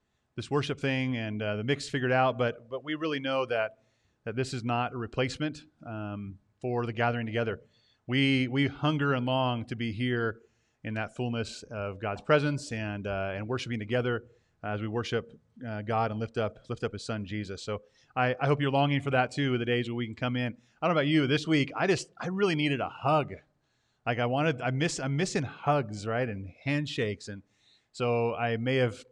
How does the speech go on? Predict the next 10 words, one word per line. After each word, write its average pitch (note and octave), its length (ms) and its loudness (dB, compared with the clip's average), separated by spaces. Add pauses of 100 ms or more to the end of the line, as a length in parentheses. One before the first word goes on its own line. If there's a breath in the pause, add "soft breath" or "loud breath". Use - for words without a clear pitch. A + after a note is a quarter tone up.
(140)
tried A#2 240 0
to A2 80 -2
contaminate A#2 540 -2
somebody G#2 260 -2
by G2 240 0 (140)
giving A2+ 160 -4
them A2 100 -2
a G#2+ 60 -2
hug, A2 320 0
but G#2 180 -4